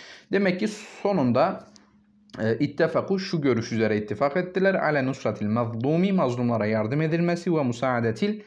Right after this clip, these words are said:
muhtaci, muhtaçlara yine yardım edilmesi. Ve summiye hadel ittifak, bu ittifak isimlendirildi. Bi hilfil fuduli, hilfil fudul ittifakı diye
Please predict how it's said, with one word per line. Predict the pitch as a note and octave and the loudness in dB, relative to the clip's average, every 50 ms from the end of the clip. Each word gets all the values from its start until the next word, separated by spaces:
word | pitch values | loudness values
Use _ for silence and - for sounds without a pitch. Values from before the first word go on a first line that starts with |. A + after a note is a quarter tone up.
| - - - - - | -20 -20 -20 -10 -6
muhtaci, | - A#2 A#2 - - A#2 A#2+ - D3 E3+ | -6 -6 -4 -2 -2 0 0 0 -2 -4
muhtaçlara | E3+ D#3 C3 A2+ - A#2 A2 A2+ - A2 G#2+ C3 D3 E3+ F#3+ F#3 - - - _ - | -4 -4 -6 -4 -4 -4 -4 -2 -2 0 2 2 2 2 0 -2 -8 -16 -20 _ -4
yine | B2+ B2 A#2+ | -2 0 0
yardım | A#2+ A#2 A2+ A2 A2 C3 B2 | 2 2 2 2 0 0 0
edilmesi. | A2+ G#2 G#2 G#2 G2+ G2+ G#2 - - G3 G#3+ - - - - - - _ _ | 0 -2 -2 -2 -2 -4 -4 -2 -2 -4 -4 -4 -10 -16 -20 -20 -20 _ _
Ve | B2+ C3+ | -4 -4
summiye | C3+ - - A#3+ A3+ G3+ E3 C#3+ B2+ | -2 -2 -2 0 0 2 2 2 0
hadel | B2 C#3+ E3 E3+ D#3+ D#3+ C3 A#2 A#2+ | 2 2 2 2 2 0 -2 -2 -4
ittifak, | A#2 A#2 - A#2 A2 - D#3 F#3+ F#3 - C#3 D3 | -6 -4 -6 -6 -2 0 -2 -2 -2 -2 -2 0
bu | F#3 F#3 | 0 0
ittifak | E3+ - - - C3 A2+ - G#2+ G2+ - - - _ - | 0 -2 -2 -4 -4 -2 -2 -2 -2 -4 -10 -12 _ -8
isimlendirildi. | A#2+ - - - C3 B2+ B2 A#2+ A#2 A#2 A#2 A#2+ A2 A#2 A2+ A2+ C3+ G3 A3+ G#3+ D#3+ C3 | -8 -6 -2 -2 0 0 2 2 2 2 2 2 2 2 2 2 4 2 2 2 0 -2
Bi | C3 | -4
hilfil | B2 - D#3 C#3+ B2+ - - F#3+ G3+ | -2 -2 -2 -2 0 0 -2 -2 -2
fuduli, | F#3+ - D3 B2 A#2+ B2+ B2 B2 A#2 A2+ A2+ A2+ G#2+ G#2 G#2 - | -2 -2 -2 0 2 2 4 4 4 4 4 2 2 0 -2 -2
hilfil | D3 D#3 D#3 - F3+ E3 | -2 -2 0 0 -2 -2
fudul | - - C#3+ - D#3+ D#3 C3 G#2+ G2+ - - - | -2 -2 0 0 2 2 0 0 -4 -6 -6 -6
ittifakı | B2 A#2 - - A2+ - A2 G2+ G2 - G#2 G2 | -8 -6 -6 -6 -4 -2 -2 -2 0 -2 -4 -2
diye | G#2+ B2 D#3 F#3 G#3+ - | 0 0 2 0 0 -2